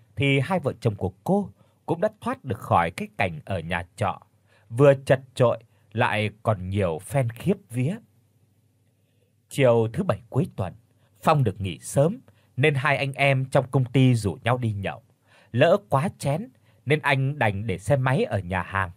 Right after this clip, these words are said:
và bắt taxi về. Về tới nhà cũng đã hơn một giờ. Liễu vẫn ngồi bên khung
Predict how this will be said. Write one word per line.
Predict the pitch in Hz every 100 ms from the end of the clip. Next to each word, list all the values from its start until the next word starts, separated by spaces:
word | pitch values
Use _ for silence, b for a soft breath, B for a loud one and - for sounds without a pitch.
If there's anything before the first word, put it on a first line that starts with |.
| _
và | - 104 92 82 -
bắt | 196 -
taxi | 190 - 131 110
về. | 92 78 - _ _ b b b b
Về | 123 139
tới | 139 208
nhà | 185 120 104 - -
cũng | 156 196
đã | 180
hơn | 156 160 120
một | 90 -
giờ. | 87 85 76 _ _ b b b
Liễu | 127 147 180
vẫn | 165 190 185
ngồi | 104 87
bên | 135 135
khung | 143